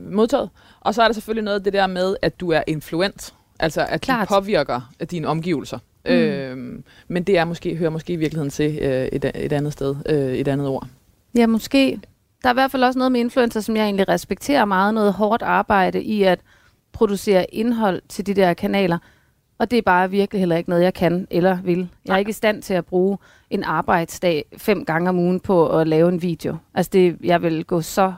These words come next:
Speaker 2: hårdt død i det.
Speaker 1: Ja. Modtaget. Men, at, men de andre
Speaker 2: <laughs>
Speaker 1: ord, de, øh, de bor et bedre sted. Øhm, journalist, foredragsholder, øh, debattør, offentlig stemme, samfundsaktivist, normkritisk og kærligt indstillet formidler.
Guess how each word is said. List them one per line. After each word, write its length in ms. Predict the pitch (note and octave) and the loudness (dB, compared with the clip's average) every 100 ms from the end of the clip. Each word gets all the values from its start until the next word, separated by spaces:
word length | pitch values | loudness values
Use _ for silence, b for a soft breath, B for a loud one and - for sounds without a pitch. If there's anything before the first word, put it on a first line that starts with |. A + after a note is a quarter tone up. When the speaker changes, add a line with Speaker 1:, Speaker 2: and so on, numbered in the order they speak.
| - | -8
Speaker 2:
hårdt 380 | - D#3+ - - | -4 -4 -4 -4
død 160 | - | -4
i 100 | D#3+ | -4
det. 140 | F3 F3 | -6 -4
Speaker 1:
Ja. 100 | - - _ _ _ B B B B | -4 -6 _ _ _ B B B B
Modtaget. 380 | B3+ C#4 C4 G#3 | 0 2 0 0
Men, 160 | B3 A#3+ | -2 0
at, 140 | B3+ | -2
men 160 | C4 C4 | -2 -2
de 100 | B3 | -2
andre 300 | C4+ D#4 A#3 | 0 0 2
Speaker 2:
<laughs> 80 | C#4 | 2
Speaker 1:
ord, 160 | B3 C#4 | 2 0
de, 160 | C4+ | 0
øh, 240 | B3 G#3 G3 | 2 0 -2
de 80 | A#3 | -4
bor 220 | B3+ B3 | 0 0
et 80 | A3+ | 2
bedre 300 | A3 A3+ A#3+ | 0 2 0
sted. 360 | - A3 A3+ A3 - - | -2 -2 -2 -2 -4 2
Øhm, 840 | G#3 G3 F#3 F3 D#3+ D#3+ D3+ E3+ - - - | 4 4 2 0 0 -4 -6 -6 -10 -10 -2
journalist, 320 | A#3+ C4+ - | 0 0 -4
foredragsholder, 720 | - A#3 A#3 A3+ A3 G#3 G#3 F3 _ | -2 0 2 0 -2 -2 -4 -8 _
øh, 160 | G3 F3+ | -2 0
debattør, 560 | F#3+ F#3 B3+ A#3+ G#3+ _ - | -2 -2 -2 -2 -4 _ -2
offentlig 320 | G3+ - G#3+ | -2 0 -6
stemme, 440 | - G3+ G#3 A#3 - _ _ | -2 -2 -2 -6 -10 _ _
samfundsaktivist, 1080 | - G#3 G#3+ A#3+ A3+ G3 - G3+ F#3 - - _ - | -4 0 0 -2 -4 -4 -6 -6 -6 -8 -18 _ -4
normkritisk 720 | A3 A3 G3+ G#3 G3 G3 - - | 0 0 -2 -2 -2 -6 -8 -6
og 120 | F3+ | -6
kærligt 420 | - F#3 G3 - - | -2 0 0 -4 -6
indstillet 460 | F#3 - E3+ D3+ | -6 -4 -6 -6
formidler. 360 | - E3+ D#3 | -4 -4 -4